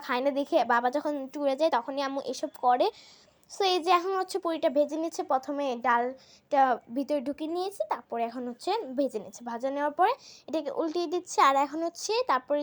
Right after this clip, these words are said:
যখন সবগুলো ভাজা শেষ হবে তাহ-, তারপর আমরা স-, সসের সাথে লাগিয়ে মজা করে খাবো। আর পুরিটা কিন্তু খেতেও অনেকটা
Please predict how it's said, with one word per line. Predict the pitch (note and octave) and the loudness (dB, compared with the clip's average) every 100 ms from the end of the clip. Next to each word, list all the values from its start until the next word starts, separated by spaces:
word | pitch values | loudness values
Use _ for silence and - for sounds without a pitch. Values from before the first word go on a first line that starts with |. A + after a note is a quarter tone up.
| C#4 | -2
যখন | D#4 D#4 - - - - | -6 -6 -10 -20 -8 2
সবগুলো | C#4+ C4+ - D#4 D#4 C#4+ | 4 4 -4 -4 0 2
ভাজা | C#4 C#4 | 2 2
শেষ | D#4 D#4+ D#4+ E4 | 0 -2 0 0
হবে | F4 G4+ | 2 0
তাহ-, | - - - - | -2 -6 -8 -2
তারপর | A#3+ B3+ C#4 | -2 0 -2
আমরা | C4+ C#4+ | -2 -6
স-, | - - D#4+ C#4+ - | -10 -14 -14 -6 0
সসের | C4+ - D4+ - | 0 0 -6 -4
সাথে | D#4+ C5 F5 - _ - - | -2 0 0 -2 _ -12 0
লাগিয়ে | A#3 B3 D#4 D5+ - _ _ _ - A#3+ | 0 0 0 -2 -2 _ _ _ -4 0
মজা | B3+ A#3+ A#3+ | 2 0 -2
করে | C4+ | -4
খাবো। | - A3+ - - _ - _ B3 | -2 -4 -4 -16 _ -20 _ -2
আর | B3+ | 0
পুরিটা | E4 E4+ F4+ | 0 0 2
কিন্তু | F#4+ F#4 | 0 0
খেতেও | F4+ D#4+ F4 D#4 | -2 2 4 4
অনেকটা | D4+ - | 2 0